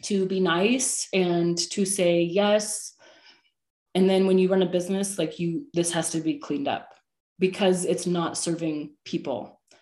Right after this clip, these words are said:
It's uncomfortable. It is super uncomfortable to have these kinds of conversations, especially if you've been working with people for a long time and this is coming up. That's how it showed up for me. It wasn't, like, in the first month. It was, like, in the sixth, seventh, eighth month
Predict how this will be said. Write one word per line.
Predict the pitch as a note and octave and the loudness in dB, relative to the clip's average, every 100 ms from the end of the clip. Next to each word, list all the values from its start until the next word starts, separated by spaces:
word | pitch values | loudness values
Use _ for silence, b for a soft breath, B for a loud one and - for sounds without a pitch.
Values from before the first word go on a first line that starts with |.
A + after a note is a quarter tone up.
| b | b
It's | F#3 F3+ | 0 2
uncomfortable. | F3 F3 F3 D#3+ - D3 C3+ A#2+ - - | 2 0 -2 -6 -6 -8 -6 -6 -2 4
It | F#3 | 6
is | F3 F3 - | 6 4 4
super | B3 C4 C4+ B3 | 6 6 6 6
uncomfortable | G#3+ A3+ G#3 F#3 F3 F3+ F#3 | 6 0 0 0 0 0 0
to | F#3 | -2
have | E3+ E3+ | -2 0
these | E3+ | 0
kinds | F3+ F3 | 0 -2
of | E3+ | -4
conversations, | F3 E3+ E3+ E3 F3 E3 | -6 -4 -4 -4 -4 -4
especially | - F3 F3 F#3 | -4 -4 -2 -4
if | F3 | -4
you've | F3+ | -4
been | E3+ D#3+ | -4 -4
working | D#3 E3+ | -4 -6
with | D#3+ | -6
people | E3 D3+ | -8 -12
for | D#3 | -8
a | E3 | -4
long | E3 E3+ | -2 -2
time | E3 D#3 G3 B3 | -4 -2 0 0
and | E3 | -2
this | D3 D#3+ | -6 -10
is | |
coming | - D3+ C#3+ A#2+ | -10 -8 -6 -8
up. | G#2+ - _ B B B B | -10 -12 _ B B B B
That's | F3+ F#3 | -2 4
how | G3 | 6
it | E3+ | 6
showed | F3+ E3+ | 4 2
up | |
for | - | 0
me. | E3+ E3+ F3+ | 0 0 0
It | - | 2
wasn't, | A#3+ C#4+ E4+ | 4 6 6
like, | D#4 D4+ B B B B | 6 4 B B B B
in | B3 | 6
the | A#3 | 6
first | A#3 C4 - - | 4 2 2 0
month. | F3+ E3+ D#3+ | 0 0 0
It | E3+ | 0
was, | F3 F3 | 0 0
like, | E3+ | 0
in | F3 E3 | 0 -2
the | |
sixth, | D#3+ - F#3+ F3 - - | -4 -2 -2 -2 -6 -14
seventh, | - F3+ E3+ D#3+ - | -4 -2 0 -2 -2
eighth | - F3 F3+ | 0 0 0
month | F3 D#3 C#3+ - | -2 -2 -4 -10